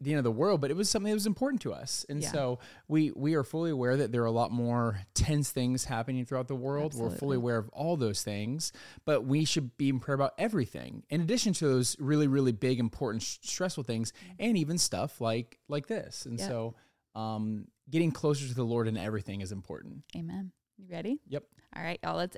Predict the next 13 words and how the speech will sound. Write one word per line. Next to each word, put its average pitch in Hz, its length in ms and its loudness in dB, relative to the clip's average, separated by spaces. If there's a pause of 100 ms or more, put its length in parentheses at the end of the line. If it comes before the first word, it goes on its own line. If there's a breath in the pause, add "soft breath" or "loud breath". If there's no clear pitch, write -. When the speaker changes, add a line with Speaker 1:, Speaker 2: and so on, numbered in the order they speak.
(160)
Speaker 2:
jump 196 340 -2
on 190 160 0
in. 165 180 -2
Today's 170 340 -2
devotional 175 500 -2
says - 280 -10
this: - 440 -6 (640)
"No 196 240 2
one 294 220 4
knows 180 340 2
you 156 120 -2
more 160 320 -2
deeply 175 600 -10